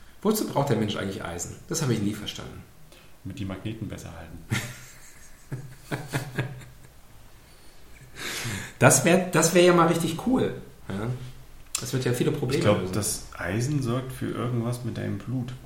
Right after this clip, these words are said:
Speaker 2: Macht dein Blut schön rot oder so.
Speaker 1: Ja. Ehrlich gesagt, die Farbe meines Blutes ist mir ziemlich wurscht.
Speaker 2: Blau?
Speaker 1: Blau wär cool.
Speaker 2: Grün?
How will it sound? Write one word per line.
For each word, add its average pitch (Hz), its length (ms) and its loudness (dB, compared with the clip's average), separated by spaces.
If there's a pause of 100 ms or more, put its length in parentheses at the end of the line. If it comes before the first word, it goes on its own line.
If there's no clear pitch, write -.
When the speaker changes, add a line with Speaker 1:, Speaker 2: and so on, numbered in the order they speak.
(120)
Speaker 2:
Macht 107 220 -6
dein 101 180 -4
Blut 131 240 -4 (160)
schön 92 160 -6
rot 90 320 -6
oder 90 200 -10
so. 85 140 -12 (280)
Speaker 1:
Ja. 104 100 -6 (420)
Ehrlich 104 180 -6
gesagt, 110 240 -4
die 101 40 -4
Farbe 117 280 2
meines 107 180 0
Blutes 120 220 2
ist 127 60 -2
mir 95 60 -4
ziemlich 104 280 -4
wurscht. 92 300 -4 (720)
Speaker 2:
Blau? 90 340 -8 (440)
Speaker 1:
Blau 92 260 -6
wär 160 200 -2
cool. 160 220 -2
Speaker 2:
Grün? 151 400 -6